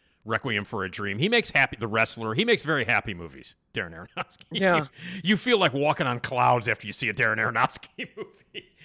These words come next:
Speaker 1: And Mother, you know, with, uh, Jennifer <laughs> Lawrence. And
Speaker 2: <laughs>
Speaker 1: Yeah. The, the
Speaker 2: Yeah,
Speaker 1: movie that
Speaker 2: I'm just, I'm hoping, I'm hoping we don't hear anything bad about Brendan Fraser. That's always
Speaker 1: Yeah,
Speaker 2: the, like,
Speaker 1: yeah.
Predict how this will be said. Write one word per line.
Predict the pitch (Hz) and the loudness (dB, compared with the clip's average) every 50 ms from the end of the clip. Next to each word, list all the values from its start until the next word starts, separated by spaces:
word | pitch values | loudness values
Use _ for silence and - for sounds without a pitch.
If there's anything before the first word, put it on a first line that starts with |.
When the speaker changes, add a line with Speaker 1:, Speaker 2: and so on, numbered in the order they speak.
| - - - - 175 - | -20 -20 -20 -16 -6 2
Speaker 1:
And | - 151 151 147 | 2 2 2 2
Mother, | 131 151 147 143 147 131 156 151 156 151 - _ - | -2 2 4 4 4 6 4 4 4 2 -2 _ -6
you | - 143 135 | -2 0 2
know, | 127 123 | 2 2
with, | 123 120 - - | 0 -2 -2 0
uh, | 135 123 | 0 0
Jennifer | 110 - 135 127 123 151 135 - _ _ _ | 2 2 0 0 0 -2 -6 -8 _ _ _
<laughs> | _ _ - | _ _ -14
Lawrence. | 175 147 131 135 131 127 - 151 - - - _ _ - - - 139 165 - _ - | -8 -6 -2 -2 -2 -2 -4 -6 -10 -10 -12 _ _ -20 -20 -20 -20 -20 -18 _ 0
And | - - 202 202 - - - - - - - | 4 6 6 6 4 2 -6 -12 -10 -2 0
Speaker 2:
<laughs> | 330 - - - 262 247 - _ _ - _ _ - - | 0 0 0 0 -2 -2 -2 _ _ -20 _ _ -8 -2
Speaker 1:
Yeah. | 196 156 120 - - 151 170 170 180 190 185 - - | 0 0 0 0 -4 -20 -18 -16 -14 -14 -14 -14 -10
The, | - 131 151 165 147 151 | -2 2 2 2 2 2
the | 131 151 147 | 0 0 4
Speaker 2:
Yeah, | 151 170 | 6 6
Speaker 1:
movie | 190 175 170 | 6 6 6
that | - | 6
Speaker 2:
I'm | - 254 302 285 | 6 4 4 2
just, | 311 302 - - - - - | 0 0 -2 -4 -10 -6 0
I'm | - 262 277 285 302 | 2 2 2 4 4
hoping, | 320 294 302 - - 269 240 220 202 190 180 175 170 165 - - | 4 4 4 4 2 2 2 2 2 0 -2 -4 -6 -8 -6 -4
I'm | - 220 | -4 0
hoping | 254 277 262 247 247 220 | 0 0 0 0 -2 -2
we | 214 214 | 0 2
don't | 196 196 185 160 - | 4 4 4 2 0
hear | 147 - - 180 175 170 165 | -6 -8 -4 0 2 4 4
anything | 160 151 147 139 139 143 127 127 | 2 2 -2 -6 -6 -8 -10 -8
bad | 120 135 120 127 123 117 | -8 -6 -6 -4 -6 -8
about | 120 - 120 - - | -8 -10 -12 -12 -10
Brendan | - 127 120 117 - 117 | -10 -10 -10 -10 -14 -16
Fraser. | - - 117 - - - - - - - - | -12 -10 -10 -10 -10 -10 -12 -14 -12 -8 -4
That's | 180 196 185 - | -4 -2 0 2
always | 226 226 220 208 185 | 2 4 6 6 6
Speaker 1:
Yeah, | - - 80 | 4 2 0
Speaker 2:
the, | 165 165 156 151 143 131 | 0 0 0 0 -2 -2
like, | 131 131 131 135 | -2 -2 -2 -4
Speaker 1:
yeah. | - - | -4 -8